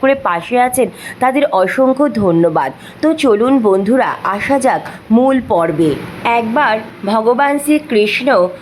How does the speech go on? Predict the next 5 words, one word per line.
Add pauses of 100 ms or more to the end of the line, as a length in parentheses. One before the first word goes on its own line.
(140)
সোনার
সিংহাসনে
বসে (300)
বিশ্রাম
নিচ্ছিলেন।